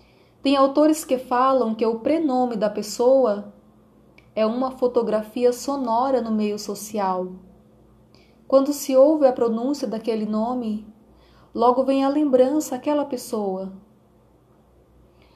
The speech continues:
Às vezes, alguém se sente tão desconfortável que no meio social é conhecida por outro prenome,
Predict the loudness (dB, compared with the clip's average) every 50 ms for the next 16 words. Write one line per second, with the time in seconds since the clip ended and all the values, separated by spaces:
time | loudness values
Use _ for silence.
0 | _ _ -4 -4 -4 -2 0 2 4 4 4 4 0 0 0 0 0 0 -2 -4
1 | -4 -6 -8 -6 -4 -4 -4 -4 -6 -6 -2 0 2 2 2 0 -4 -6 -6 -6
2 | -4 -4 -4 -6 -6 -4 -2 0 0 0 -2 -2 -4 -6 -6 -4 -2 -2 -2 -2
3 | -2 -4 -4 -4 -4 -4 -6 -8 -8 -8 -6 -4 -4 -2 0 0 -2 -4 -6 -8
4 | -14 -20 -20 -20 -20 -16 -10 -8 -2 0 2 2 2 -2 -2 0 0 0 2 2
5 | 2 2 4 2 2 0 -4 -4 0 2 2 2 2 0 -2 -2 -2 -4 -4 -6
6 | -6 -8